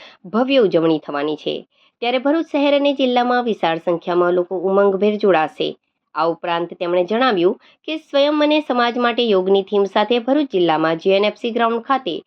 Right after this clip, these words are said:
વિશ્વ યોગ દિવસના જિલ્લા કક્ષાના કાર્યક્રમની ભવ્ય ઉજવણી કરવામાં આવશે. તે સાથે નવ તાલુકામાં અને ચાર નગરપાલિકા વિસ્તારમાં યોગ દિવસની ઉજવણી થશે.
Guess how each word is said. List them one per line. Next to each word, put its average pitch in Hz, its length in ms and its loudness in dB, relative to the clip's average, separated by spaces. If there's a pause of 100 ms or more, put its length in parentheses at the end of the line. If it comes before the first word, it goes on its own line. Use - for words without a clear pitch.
(340)
વિશ્વ 311 380 -6
યોગ 311 240 -2
દિવસના 214 380 -4
જિલ્લા 285 320 0
કક્ષાના 208 420 -2
કાર્યક્રમની 185 560 0
ભવ્ય 240 300 -2
ઉજવણી 160 320 0
કરવામાં 170 420 0
આવશે. 156 300 -4 (500)
તે 240 140 -4
સાથે 269 380 -2
નવ 196 180 0
તાલુકામાં 190 580 -2
અને 214 100 0
ચાર 247 300 -4
નગરપાલિકા 170 680 -6
વિસ્તારમાં 160 520 -4
યોગ 233 240 -4
દિવસની 240 380 -4
ઉજવણી 160 280 -2
થશે. 170 320 -10